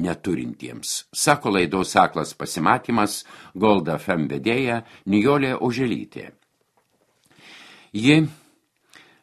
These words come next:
kalbina laidos viešnią Indrę Baltrušaitienę, kuri mama tapti pasirinko mažiau įprastą būdą.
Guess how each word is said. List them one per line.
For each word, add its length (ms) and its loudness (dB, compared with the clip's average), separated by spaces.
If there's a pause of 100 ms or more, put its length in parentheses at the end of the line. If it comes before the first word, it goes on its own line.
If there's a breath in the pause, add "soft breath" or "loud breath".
kalbina 460 4
laidos 580 2
viešnią 540 0 (160)
Indrę 560 2 (160)
Baltrušaitienę, 1200 -2 (640 loud breath)
kuri 320 6
mama 400 6
tapti 420 0
pasirinko 720 2
mažiau 420 4
įprastą 880 -6
būdą. 540 -10